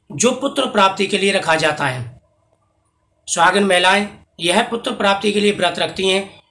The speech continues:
और जिनके पहले से संतान होती है, उनकी सुरक्षा के लिए यह व्रत रखा जाता है। श्री कृष्ण जन्माष्टमी वाले दिन जयंती नामक योग बन रहा है। यह योग विशेष ही शुभ माना जाता है। जयंती योग में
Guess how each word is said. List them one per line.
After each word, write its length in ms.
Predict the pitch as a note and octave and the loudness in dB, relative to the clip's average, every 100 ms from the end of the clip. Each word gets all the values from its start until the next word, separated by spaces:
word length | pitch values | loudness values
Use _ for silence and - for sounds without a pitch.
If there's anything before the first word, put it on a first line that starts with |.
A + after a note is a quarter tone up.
| - | -4
और 120 | G3+ | -2
जिनके 280 | F#3 B3 D4 | 2 2 2
पहले 280 | C#4 A3 A3 | 0 2 2
से 120 | G#3+ | 0
संतान 440 | G3+ E3 E3+ F#3+ F3+ | 0 -2 -4 -4 -4
होती 240 | F3+ G3 | -4 -2
है, 340 | G3 G3 - _ _ - | -2 -2 -10 _ _ -2
उनकी 300 | A#3+ C4 C#4+ | -2 0 0
सुरक्षा 460 | - A3 G#3+ A#3 A#3 | 0 0 0 0 0
के 100 | A3+ | 0
लिए 300 | G#3 G#3 F#3 | 2 2 0
यह 80 | |
व्रत 200 | D3+ F#3+ | 0 -2
रखा 240 | F#3 D#3 D#3+ | -2 -2 -2
जाता 300 | D3+ C#3+ C#3 | -2 -4 -4
है। 300 | B2 A#2+ - _ _ _ _ _ _ _ _ _ _ - - | -8 -10 -16 _ _ _ _ _ _ _ _ _ _ -16 -10
श्री 240 | - - C4 | -4 0 0
कृष्ण 400 | C#4 C#4 - B3+ | 0 0 2 2
जन्माष्टमी 500 | A3+ A#3 A#3+ - A#3+ | 2 4 2 2 0
वाले 220 | A3+ G#3 | 2 2
दिन 320 | G#3 A3+ A#3 - _ - | 2 0 -4 -16 _ -10
जयंती 580 | D3 F#3+ G#3 A#3+ C#4 C#4+ | 0 4 4 4 2 2
नामक 400 | G#3+ G3+ A3+ A3 | 4 4 2 0
योग 340 | F3+ F#3+ F#3+ | 0 0 0
बन 120 | F#3 | -2
रहा 240 | E3 D#3+ C3 | 0 -2 -2
है। 300 | B2 - - - - _ _ | -6 -14 -20 -20 -20 _ _
यह 220 | D#3+ G3 A3+ | 0 4 6
योग 520 | A3 A3 A3 - _ - C#3+ | 6 4 0 -6 _ -12 -2
विशेष 400 | F#3+ A3+ A#3 A#3 | 2 4 4 4
ही 100 | A#3 | 4
शुभ 300 | - A#3+ G#3+ | 4 4 2
माना 280 | F#3 E3 D#3 | 2 2 2
जाता 280 | D3+ D3 | 0 -2
है। 300 | C3+ B2 - - _ - _ _ _ _ _ _ _ _ _ _ _ - | -4 -6 -10 -20 _ -20 _ _ _ _ _ _ _ _ _ _ _ -8
जयंती 520 | D3 G3+ B3+ D4+ D4 | 2 4 4 4 2
योग 180 | B3 A#3 | 4 2
में 300 | A#3 A#3+ | 0 -4